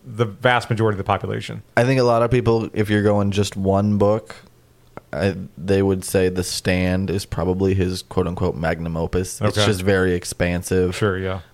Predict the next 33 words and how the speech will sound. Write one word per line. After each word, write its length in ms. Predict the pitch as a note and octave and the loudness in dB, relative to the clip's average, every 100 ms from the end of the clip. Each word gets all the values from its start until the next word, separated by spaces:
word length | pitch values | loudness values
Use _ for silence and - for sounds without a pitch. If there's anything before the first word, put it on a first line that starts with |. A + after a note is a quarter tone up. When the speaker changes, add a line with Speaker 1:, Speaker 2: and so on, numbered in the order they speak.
| _ _ | _ _
Speaker 2:
It's 140 | - - | -14 -8
a 40 | |
lot 260 | D#2 F#2 F#2 | 0 0 2
of 60 | |
characters, 540 | - G2 F#2+ G2 F#2+ F2+ | 2 2 2 0 -2 -2
a 20 | |
lot 160 | E2 | -2
of 60 | E2+ | 0
locations, 920 | F2 F2+ G2+ G2+ - G2 F#2 F#2 - | -2 0 0 0 2 0 0 -4 -8
l-, 100 | C#2+ - _ - _ | -12 -14 _ -20 _
epic 380 | F#2+ F#2 G2 E2+ | 0 2 0 -2
scale, 600 | - - F#2 F#2 F2+ F2+ | -4 -4 0 2 4 2
good 200 | F2 F2+ | 0 -2
and 100 | F2 | 0
evil 280 | F2+ F2+ F2+ | -2 0 -2
fight. 520 | - F#2 G2 - - | 0 0 0 -2 -2
Speaker 1:
Gary 260 | B2 C3 B2 | 0 2 2
Sinise 560 | - A2+ A2 - - - - | 0 2 0 -2 -8 -14 -10
rarely 320 | G2+ A#2+ G#2+ | 0 2 4
Speaker 2:
You 60 | G#2+ | 2
know? 120 | G2 | 2
Speaker 1:
has 200 | G#2+ G2 | 2 0
a 40 | |
shirt 280 | F2 G#2+ G2+ | -4 -2 -2
on 180 | G#2 G#2 | -2 -4
in 80 | G#2+ | -6
it. 160 | G#2+ - - - | -8 -14 -20 -8
Speaker 2:
Rarely. 600 | F#2 G2+ G2 F#2 E2+ E2+ G2 - | 0 4 4 2 0 -2 -8 -8
Rarely 320 | F#2 F#2+ F#2 E2+ | 0 2 2 0
a 80 | |
shirt 240 | - - - | -2 -4 -6
on 160 | C2 | -8
Sinise. 560 | - E2+ E2+ D2 - | -10 -8 -8 -8 -10